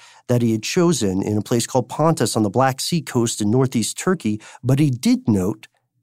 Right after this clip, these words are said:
an extraordinary number of swarming bees.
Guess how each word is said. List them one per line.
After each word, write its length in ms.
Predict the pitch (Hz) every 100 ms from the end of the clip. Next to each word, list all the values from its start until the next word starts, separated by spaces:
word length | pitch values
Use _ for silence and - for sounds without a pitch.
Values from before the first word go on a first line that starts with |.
| _ -
an 120 | 104
extraordinary 800 | 104 - - 220 208 180 170 170
number 480 | 143 92 82 80 85
of 100 | 85
swarming 720 | - - 165 175 190 190 170
bees. 680 | 101 160 113 98 - -